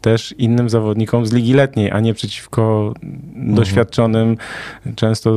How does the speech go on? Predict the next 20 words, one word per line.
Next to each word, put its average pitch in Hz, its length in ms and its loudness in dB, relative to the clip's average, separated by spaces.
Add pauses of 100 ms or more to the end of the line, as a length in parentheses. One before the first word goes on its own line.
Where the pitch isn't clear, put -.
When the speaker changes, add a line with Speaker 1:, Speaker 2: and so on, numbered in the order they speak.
(100)
Speaker 1:
wyjadaczom, 104 960 2 (380)
najlepszym 104 500 -2
zawodnikom 101 440 -2
na 104 80 -2
świecie, - 380 -10
tak? 113 180 -8 (120)
Więc - 220 -8
tutaj 104 400 -4 (560)
dziękuję 131 320 4
za, 123 140 6
za 123 280 2
pytanie. 127 400 2
No 123 80 4
niestety 117 420 2
nie, 110 160 2
nie 113 160 2
będziemy 113 340 2
mogli 107 440 2
odpowie-, 107 640 0
odpowiedzieć, 104 840 0